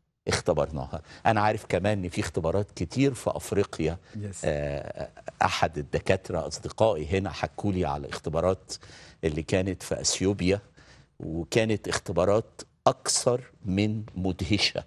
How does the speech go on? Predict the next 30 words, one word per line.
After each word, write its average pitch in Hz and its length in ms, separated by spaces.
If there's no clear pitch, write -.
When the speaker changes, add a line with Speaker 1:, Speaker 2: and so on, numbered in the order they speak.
Speaker 2:
مم. 117 180
Speaker 1:
مجد 113 460
الرب 98 560
كان 104 420
واضح، 98 760
ويد 113 420
الرب 110 400
كانت 107 460
واضحة، 95 520
وأعتقد 98 640
إن 90 140
الناس 98 400
هناك 101 340
كانوا 107 280
في 95 200
مسيس 98 460
الاحتياج 104 680
إنهم 101 460
يشوفوا 110 640
إيد 101 180
ربنا. 76 340
إحنا 131 200
تعودنا 123 540
نوعظ، 107 440
رغم 107 220
إن 107 100
الإنجيل 107 420
الكامل 110 520
مش - 260
وعظ. 110 300